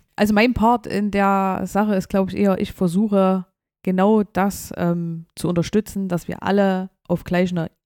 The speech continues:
gleiche Ebene kommen. Dass es den Profi gibt oder dass es diejenige gibt, die es jetzt noch nicht ganz so gut kann. Und mein Ziel war es immer, f-, zu versuchen,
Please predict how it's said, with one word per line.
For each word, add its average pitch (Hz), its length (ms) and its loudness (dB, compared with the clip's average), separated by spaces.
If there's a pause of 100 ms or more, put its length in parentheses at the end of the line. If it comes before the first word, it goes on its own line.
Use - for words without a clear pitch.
(140)
gleiche 185 300 2
Ebene 185 240 -2
kommen. 165 300 -2 (800)
Dass 226 160 2
es - 340 -4 (120)
den 202 140 2
Profi 233 480 2
gibt - 320 -4
oder 185 280 -2
dass 190 160 -2
es 190 240 -8
diejenige 196 480 -4
gibt, 202 200 -6
die 202 40 -4
es 185 100 -4
jetzt 180 160 -6
noch 185 80 0
nicht 202 220 -2
ganz 208 200 -2
so 208 80 -4
gut 196 200 -2
kann. 202 340 -2 (640)
Und 190 340 2
mein 208 220 2
Ziel 220 180 0
war 185 120 4
es - 80 -2
immer, 240 480 2
f-, - 260 -12
zu - 160 -2
versuchen, 214 720 2